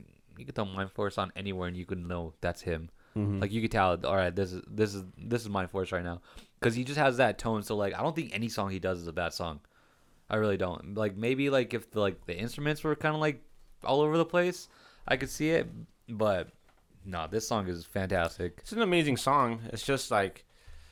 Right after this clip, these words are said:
Speaker 3: I don't know. I, I, I gotta think about it more because I just don't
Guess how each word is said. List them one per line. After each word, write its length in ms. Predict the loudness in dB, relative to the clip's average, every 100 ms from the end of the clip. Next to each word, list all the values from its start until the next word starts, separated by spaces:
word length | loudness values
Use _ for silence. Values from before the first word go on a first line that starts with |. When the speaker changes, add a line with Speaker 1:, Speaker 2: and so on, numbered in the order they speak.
| -20 -20 -4
Speaker 3:
I 160 | 2 4
don't 100 | 4
know. 240 | 0 0
I, 120 | 0
I, 320 | 0 4 4
I 20 | 6
gotta 180 | 4
think 140 | 4 2
about 180 | 2 2
it 60 |
more 180 | 2 0
because 280 | -2 -4 0
I 60 | 0
just 200 | -2 -2
don't 380 | 0 0 -2